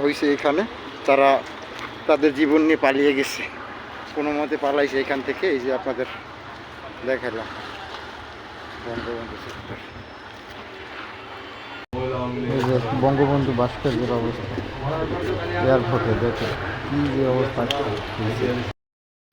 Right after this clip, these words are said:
এই যে দেখেন গাড়ি টেরে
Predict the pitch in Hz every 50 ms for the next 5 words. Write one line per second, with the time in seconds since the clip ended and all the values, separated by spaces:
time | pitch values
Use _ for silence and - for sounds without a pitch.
0 | - - - - - - - - - - - - - - - - - - - -
1 | - - - - - - - - - - - - - - 127 123 123 123 123 117
2 | 120 113 117 123 135 - - - - - - - - - - - - - - -
3 | - - - - - - - - - - - - 131 127 127 131 127 - 127 123
4 | 127